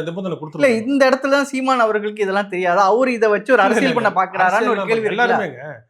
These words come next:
Speaker 1: இப்ப நீங்க கூட்டம் வருதுன்னு தெரியும், கூட்டத்தை கட்டுப்படுத்த முடியாதுன்னு தெரியும், எட்டு ஏசியோ டிசியோ போட்டிருக்கிறாங்கன்னு தெரியுது. அப்ப நீங்க ஒழுங்கா அனுமதி கொடுத்தா அது ஒரு இஷ்யூவே, பிரச்சனையே கிடையாது. அவங்க குறிப்பிட்ட நேரத்துக்கு வந்தாங்க, போனாங்கன்னு முடிஞ்சு போயிருக்கும். மத்தவன் வருவான், வணக்கம் போட்டு போயிட்டே இருப்பாங்க. அதை போட்டு நெருக்கடி கொடுத்து அதை ஒரு செய்தியா மாத்தி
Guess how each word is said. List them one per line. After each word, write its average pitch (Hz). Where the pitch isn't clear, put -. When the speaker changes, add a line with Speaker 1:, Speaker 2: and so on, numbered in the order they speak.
Speaker 1:
இப்ப 143
நீங்க 143
கூட்டம் 175
வருதுன்னு 135
தெரியும், 117
கூட்டத்தை 160
கட்டுப்படுத்த 147
முடியாதுன்னு 135
தெரியும், 117
எட்டு 156
ஏசியோ 170
டிசியோ 165
போட்டிருக்கிறாங்கன்னு 147
தெரியுது. 123
அப்ப 156
நீங்க 170
ஒழுங்கா 196
அனுமதி 190
கொடுத்தா 170
அது 165
ஒரு 151
இஷ்யூவே, 196
பிரச்சனையே 208
கிடையாது. 143
அவங்க 170
குறிப்பிட்ட 180
நேரத்துக்கு 185
வந்தாங்க, 180
போனாங்கன்னு 175
முடிஞ்சு 185
போயிருக்கும். 143
மத்தவன் 170
வருவான், 175
வணக்கம் 170
போட்டு 160
போயிட்டே 170
இருப்பாங்க. 127
அதை 151
போட்டு 160
நெருக்கடி 160
கொடுத்து 143
அதை 151
ஒரு 147
செய்தியா 165
மாத்தி 139